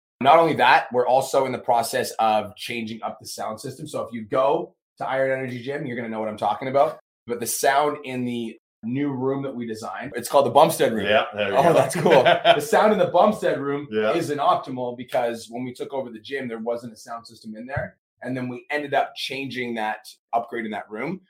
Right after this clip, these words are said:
Speaker 1: The only thing we are missing is a sound system. So we're getting the sound system improved right now. And straight up, you guys, like, our goal is to make Iron Energy Gym the Alpha Land of Canada.
Speaker 2: Yes.
Speaker 1: That's the goal.
Speaker 2: We wanna literally make sure that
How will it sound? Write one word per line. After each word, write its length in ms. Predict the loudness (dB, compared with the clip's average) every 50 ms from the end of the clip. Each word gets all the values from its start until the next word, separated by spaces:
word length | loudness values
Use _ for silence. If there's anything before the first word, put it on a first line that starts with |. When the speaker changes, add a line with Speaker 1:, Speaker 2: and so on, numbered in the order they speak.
| _ _
Speaker 1:
The 80 | -4 -4
only 120 | -4 -4
thing 180 | -4 -4 -6 -6
we 120 | -6 -6 -6
are 80 | -6
missing 300 | -6 -6 -8 -10 -10 -10
is 100 | -12 -12
a 60 | -12 -12
sound 260 | -12 -10 -10 -10 -10
system. 300 | -12 -12 -12 -12 -14 -12
So 100 | -12 -10
we're 160 | -10 -8 -8
getting 180 | -8 -8 -8 -8
the 60 | -10
sound 300 | -8 -8 -6 -6 -6 -8
system 240 | -12 -14 -12 -10 -10
improved 280 | -10 -10 -10 -10 -8
right 160 | -8 -10 -8
now. 360 | -8 -6 -6 -6 -6 -8 -10 _ _ _ _
And 160 | -8 -6 -6
straight 340 | -6 -6 -4 -2 0 0 2
up, 160 | 0 0 0
you 100 | -2 2
guys, 280 | 4 6 6 6 4 4
like, 220 | 0 -2 -2 -4 -10 _ _ _ _ 4
our 300 | 6 8 8 8 6 6
goal 380 | 4 2 4 4 4 4 2 0
is 180 | -2 -6 -4
to 80 | -4 -4
make 300 | -2 -2 -2 -2 -4 -2 0
Iron 300 | 2 2 2 2 0 0
Energy 340 | -2 -2 -2 -2 -4 -6
Gym 240 | -6 -4 -4 -2 -2 -4
the 120 | -4 -4
Alpha 260 | -2 -4 -4 -4 -6 -8
Land 180 | -8 -8 -10
of 80 | -10 -12
Canada. 280 | -12 -12 -12 -12 -14 -18 -20 _ _ _ _
Speaker 2:
Yes. 460 | -8 -4 -2 -2 -2 -2 -6 -14 -18 _ _ _ _
Speaker 1:
That's 280 | 2 2 2 2 2 -2
the 80 | -6
goal. 340 | -4 -4 -6 -8 -8 -14 _ _ _ _
Speaker 2:
We 140 | -12 -8 -4
wanna 320 | 0 0 2 2 0 -2
literally 440 | -4 -6 -6 -6 -6 -6 -6 -6 -6
make 180 | -6 -8 -8 -10
sure 160 | -12 -10 -8
that 140 | -8 -8